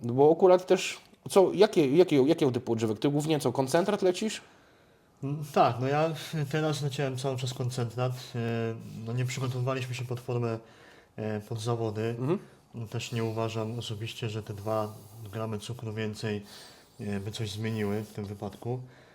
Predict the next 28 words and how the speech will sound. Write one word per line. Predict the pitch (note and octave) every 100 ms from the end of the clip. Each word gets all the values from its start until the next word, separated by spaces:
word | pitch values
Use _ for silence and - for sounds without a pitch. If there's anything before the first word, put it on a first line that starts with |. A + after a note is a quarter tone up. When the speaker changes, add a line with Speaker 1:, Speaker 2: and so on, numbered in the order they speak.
| _ _ - G2+ G2+ G2+ G#2
Speaker 2:
E, | G#2+
raz, | A2+ A#2
dwa | G#2 G#2+
razy | A2 G#2
dziennie | G#2+ G#2+ G#2
używałem | G2+ G#2 G#2
koncentratu. | G2+ G#2 G#2+ G2+ G#2+ G2+ A#2 A#2+ B2 - - -
Speaker 1:
E, | B2 B2 B2 B2
mamy | A#2+ F#3+ G#3
białka, | F#3 F3 F3 E3+
no | F3 -
o |
indyku | E3+ F3+ F3 F#3
nie | F3+
ma | D#3
się | C#3+
co | C#3+
rozwodzić. | C3 B2+ A2+ G#2+
No | C#3
jest | C#3+ C#3+ D3
to, | C#3+
jest | C#3+ D#3
to |
ptaszysko | C#3+ D3+ - B2+ A#2
po | A2+
prostu, | A#2+ A#2+ -
które, | B2+ B2+ B2 A#2+ A#2
które, | C3+ B2 A#2+